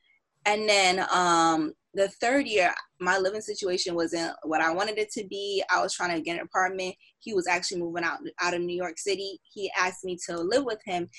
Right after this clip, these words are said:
And I said, "Well, these are the things that I need to see happen." He said, "You need to get a job. You need to do this, 'cause if we're gonna be living together, that's two different things. You know, we can't keep continue how things were going." So he's like, "Yes, yes, I'm gonna do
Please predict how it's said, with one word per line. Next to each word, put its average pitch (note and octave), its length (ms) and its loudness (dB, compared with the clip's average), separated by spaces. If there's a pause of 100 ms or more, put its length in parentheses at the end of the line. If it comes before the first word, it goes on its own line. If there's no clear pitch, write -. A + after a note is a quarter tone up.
(100)
And F#3+ 80 0
I G3+ 60 2
said, A3 140 -2
"Well, G3+ 260 4
these B3+ 180 -4
are B3+ 40 0
the A#3 100 0
things G3+ 220 -8
that E3+ 100 2
I E3 60 0
need E3+ 160 -2
to F3 100 -8
see E3+ 160 -4
happen." - 380 -2
He - 80 -14 (180)
said, F3 180 -4
"You F#3 80 -4
need F3+ 120 -2
to F3 80 0
get D#3+ 200 -2
a E3+ 40 -10
job. G3+ 380 4
You F#3 60 0
need E3 140 -2
to - 120 -16
do E3+ 180 0
this, G#3 180 0
'cause F3+ 320 -12
if F3+ 140 -6
we're G#3 100 2
gonna G3 140 -2
be E3+ 120 0
living G#3+ 260 -2
together, D3+ 260 -2
that's D#3+ 340 -4
two G3 160 -4
different D#3+ 340 -4
things. E3 360 -2
You F3 100 -2
know, F3 240 2
we E3+ 160 -2 (120)
can't F3 200 -2 (120)
keep F#3 200 -12
continue F3 400 -6
how D#3+ 140 -2
things D#3+ 260 -6
were D3+ 80 -8
going." G3+ 400 0 (320)
So A#3+ 140 -4
he's A#3+ 160 -2
like, F#3 280 2
"Yes, G3 360 4
yes, F3 180 2
I'm - 80 -6
gonna F3 140 -2
do E3+ 120 2